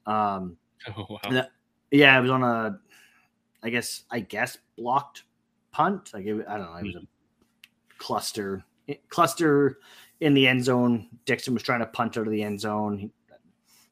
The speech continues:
Speaker 1: I don't know, he dropped it. It got, 'cause you, I don't know. It was, anyways. Um, they had a couple sacks. Poona Ford looked good. Like I said,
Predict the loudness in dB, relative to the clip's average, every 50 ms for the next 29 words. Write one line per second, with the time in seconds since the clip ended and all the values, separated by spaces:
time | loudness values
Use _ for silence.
0 | _ _ -6 -4 -2 -2 -2 -2 -2 -4 -4 -2 0 2 2 2 0 0 -2 -2
1 | -2 -2 -6 -6 -8 -8 -8 -12 _ _ _ _ _ _ _ -14 -12 -10 -10 -10
2 | -10 -12 _ _ -14 -10 -10 -10 -10 -12 -16 -20 _ _ -6 -4 -4 -6 -4 -2
3 | -2 0 0 -2 -4 -8 -12 -14 -16 -16 -20 -20 -20 _ _ _ _ 6 8 10
4 | 10 10 8 6 2 0 -2 -4 -6 -8 -10 _ _ _ _ _ _ _ _ _
5 | _ _ _ 4 4 4 4 0 -6 -10 -8 -6 2 6 8 8 8 6 4 0
6 | -10 -2 0 0 0 0 -2 -4 -2 0 0 2 0 -2 -4 -4 _ -2 0 0
7 | 2 0 0 -2 -4 -8 -6 -4 -2 -2 -2 -4 -6 -10